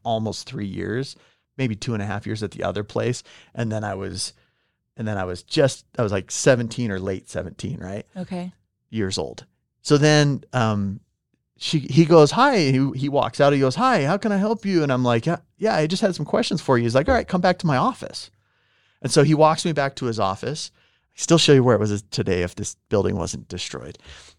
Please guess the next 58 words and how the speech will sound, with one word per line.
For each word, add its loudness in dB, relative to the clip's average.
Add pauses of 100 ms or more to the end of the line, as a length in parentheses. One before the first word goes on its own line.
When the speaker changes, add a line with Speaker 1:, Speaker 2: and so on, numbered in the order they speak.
Speaker 1:
Um, 2
and -2
it -4
was, -6 (160)
and -2
I -2
go 2
in 2
and -2
he -4
goes, -2
"What -2
can -4
I -2
help -4
you -4
with?" -4
And -2
I -2
said, -6
"Yeah, 0
I 0
appreciate -2
you -2
taking -2
my -2
interview." -4 (480)
He -4
goes, 2 (160)
"Oh, 2
is 0
it, 2
is -8
that -6
kinda, -2
is -6
that 4
what -2
this 4
is?" 4
You 2
know, 6
to, 4
and -2
I 6
said, 0 (240)
Speaker 2:
<laughs> -18
Speaker 1:
"Yeah." 2
And 6
Speaker 2:
Assumptive 2
closing. -4 (300)
Speaker 1:
and -2
still 6
think, 2
like, -4
still 4
understand, 0
like, -2